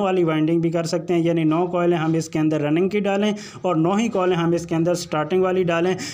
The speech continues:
लेकिन अगर आपने बारह कॉइलें डालनी है, तो फिर दोस्तों, आपने दो कॉइलों के दरमियान कोई भी स्लॉट खाली नहीं छोड़नी,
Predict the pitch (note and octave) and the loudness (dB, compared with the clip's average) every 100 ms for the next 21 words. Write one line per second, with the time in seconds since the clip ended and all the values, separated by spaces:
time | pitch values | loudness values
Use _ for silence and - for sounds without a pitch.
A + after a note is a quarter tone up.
0 | - F3 F3 A3 A3+ F#3 G3+ F#3 F#3 G#3 | -2 -2 0 -4 -4 -2 0 0 0 -2
1 | E3+ E3 G3 A#3+ A#3 G#3 G#3+ F3+ F3 F#3 | 0 0 0 0 0 0 0 0 2 2
2 | F#3+ F3 G#3+ F#3+ E3+ E3+ F#3 F3 E3 F3+ | 2 0 0 0 0 0 0 0 0 0
3 | E3+ E3 F#3 F3+ E3+ E3+ E3+ D#3+ D3+ D#3+ | 0 0 0 0 2 2 0 0 0 0
4 | D3+ G3 F#3+ F#3 D#3+ D#3 D#3 D3+ C#3+ D#3 | 0 -2 0 -2 -2 -2 -2 -2 0 0
5 | G3 D3+ D3+ F#3 G#3 F#3+ F#3 F#3+ | 0 0 0 -2 0 0 2 2